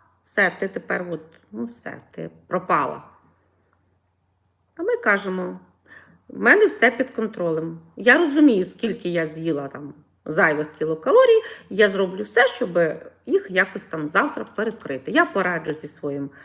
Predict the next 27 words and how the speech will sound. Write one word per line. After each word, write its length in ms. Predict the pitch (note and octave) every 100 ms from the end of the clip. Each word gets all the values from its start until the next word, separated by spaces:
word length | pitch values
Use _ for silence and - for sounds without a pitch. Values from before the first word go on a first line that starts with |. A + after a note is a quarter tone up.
| - - -
ем, 320 | - C#3 C#3
тренером, 520 | C#3+ F#4+ G4+ F4 D#4 G#3
я 120 | G#3
пораджу 400 | F#3+ D#3+ D3+ D3
зі 140 | -
своїм 260 | - D#3+ F#3
психологом, 640 | - F4 G4 F4+ C4 A#3+
я 240 | F#3+ F#3 F#3
пор-, 240 | E3 - D#3+
я 200 | G#3 G3+
буду 300 | F3 E3 E3+
знати, 360 | C#4 G#4 F4+ G#3+
я 100 | G3
знаю, 320 | - G4 D4+
як 260 | F3+ F3+
вийти 300 | D3+ B3 C4+
із 160 | - -
цієї 220 | - -
ситуації». 640 | - - - - _ _ _ _ _ _ _ _ _ _ _
Так, 180 | - A#4 A#4
і 80 | -
коли, 260 | - A3
наприклад, 520 | A3+ G#3 A3+ G#3+ F#3+ F#3+
він 160 | G3 F3+
вам 220 | F3+ E3+ - - - -
кричить, 520 | A3 A#3 - A#3 A#3
що 400 | - - F3+